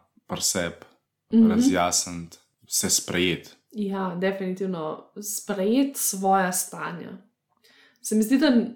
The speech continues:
Speaker 2: nihče ne more zares sprejeti tebe, dokler ti ne sprejmeš sebe.
Speaker 1: Mhm.
Speaker 2: In na nek način, ja, ko sem jaz začela končno sprejemati ta svoja stanja,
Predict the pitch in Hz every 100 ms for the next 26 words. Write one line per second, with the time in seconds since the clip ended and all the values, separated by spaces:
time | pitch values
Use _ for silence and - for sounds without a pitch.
0 | _ - 226 - 269 277 262 240 233 220
1 | 220 226 - - 208 202 202 202 - -
2 | - - 185 196 208 190 185 185 190 190
3 | 202 190 - - 185 196 196 - - 180
4 | 175 185 220 269 196 95 - _ 226 226
5 | 226 254 254 233 233 254 254 233 - -
6 | 185 190 196 175 - - _ _ _ _
7 | _ _ _ _ _ _ _ - 226 220
8 | 226 254 262 240 240 240 226 190 - 208
9 | 196 226 - 220 190 196 - _ _ _
10 | - - - 190 196 208 240 - - -
11 | - - - - - - 165 180 208 277